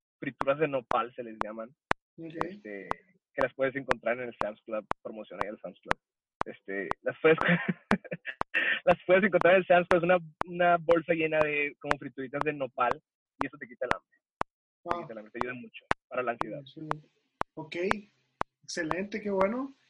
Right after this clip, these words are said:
Speaker 2: Ya tenemos las
Speaker 1: <laughs>
Speaker 2: recomendaciones para bajar de peso en cuarentena y para esa fritura, ¿no? Que te ayuda para la ansiedad, si quieres verlo así.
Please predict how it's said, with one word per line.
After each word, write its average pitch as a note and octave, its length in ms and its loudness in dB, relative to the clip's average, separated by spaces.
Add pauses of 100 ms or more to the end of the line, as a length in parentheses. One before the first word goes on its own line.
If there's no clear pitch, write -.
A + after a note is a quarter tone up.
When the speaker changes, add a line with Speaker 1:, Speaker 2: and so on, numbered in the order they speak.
(120)
Speaker 2:
Ya F3 160 -2
tenemos G3+ 360 2
las G#3 140 4
Speaker 1:
<laughs> - 20 2
Speaker 2:
recomendaciones F#3+ 1040 2
para F#3+ 300 2
bajar E3+ 300 -8
de F3+ 160 -4
peso G3 200 -6
en G#3 60 -12
cuarentena G3 600 -6 (560)
y G3 120 2
para G3 260 2
esa A3+ 160 0
fritura, G#3+ 460 -4
¿no? B3 180 -4
Que - 120 -6
te - 120 -8
ayuda F3+ 380 -4
para G3 220 0
la F3+ 100 -8
ansiedad, F#3+ 600 2
si A3+ 160 -4
quieres A3+ 300 -2
verlo A3 240 -6
así. A#3+ 360 -6